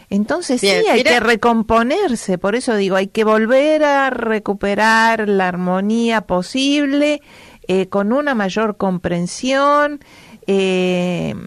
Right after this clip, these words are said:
Speaker 1: dándole otra mirada a esas emociones y bueno, si hay que descargar, descargarlas. Eh, hay que ser expresivo cuando hay algo que te molesta.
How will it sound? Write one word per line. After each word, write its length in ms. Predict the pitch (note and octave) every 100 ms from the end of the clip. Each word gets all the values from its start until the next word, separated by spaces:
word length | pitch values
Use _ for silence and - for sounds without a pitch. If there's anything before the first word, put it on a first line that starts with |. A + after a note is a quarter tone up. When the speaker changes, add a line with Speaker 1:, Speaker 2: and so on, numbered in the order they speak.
| - - _
Speaker 1:
dándole 720 | - F#3 C4 D4 D4+ C#4 A3
otra 260 | G#3+ A3 G3+
mirada 580 | F#3+ F#3 G3+ G3+ G3+ -
a 160 | F3+
esas 340 | F#3 - F#3+ -
emociones 960 | F3+ F3 F3 - A#3 C4 C#4 C#4 B3+
y 80 | -
bueno, 260 | G3+ C4 G3+
si 120 | -
hay 80 | G#3+
que 160 | - G3
descargar, 580 | E3+ - F3 F3+ A3
descargarlas. 1400 | F#3+ E3 - E3 E3+ G#3 C#4+ D4+ D4 D4+ D4+ D#4 D#4+ - - - - _ _ -
Eh, 540 | G3 F#3+ F3+ E3+ - - _ _
hay 160 | A#3+ C4+
que 160 | C#4+
ser 260 | - C4 B3
expresivo 800 | B3 - - A#3 A#3 C#4+ C#4+ A#3
cuando 240 | G#3+ G3+
hay 160 | G3+ G#3+
algo 280 | A3 G#3
que 120 | G3 F#3
te 160 | F3+
molesta. 680 | E3 C#3+ B2 B2+ _ - C#3